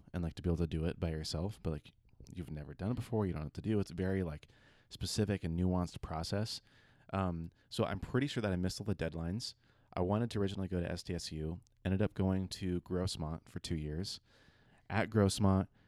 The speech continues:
you know, um, it's a good school in a lot of respects. I actually ended up getting paid to go there because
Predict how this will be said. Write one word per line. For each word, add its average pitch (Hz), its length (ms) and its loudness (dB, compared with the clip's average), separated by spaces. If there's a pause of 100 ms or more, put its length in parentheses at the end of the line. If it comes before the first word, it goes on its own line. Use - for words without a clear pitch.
(160)
you 98 80 0
know, 85 240 4 (440)
um, 85 460 -2 (600)
it's - 120 -6
a 104 40 0
good 107 180 0
school 92 280 2
in 87 60 2
a - 20 0
lot 85 140 0
of 82 60 -2
respects. 85 520 -4
I 90 80 -2
actually 95 260 -2
ended 90 140 0
up - 100 -4
getting 85 220 -2
paid 90 300 -2
to 80 60 -8
go 78 180 -2
there 80 180 -4
because 78 480 -4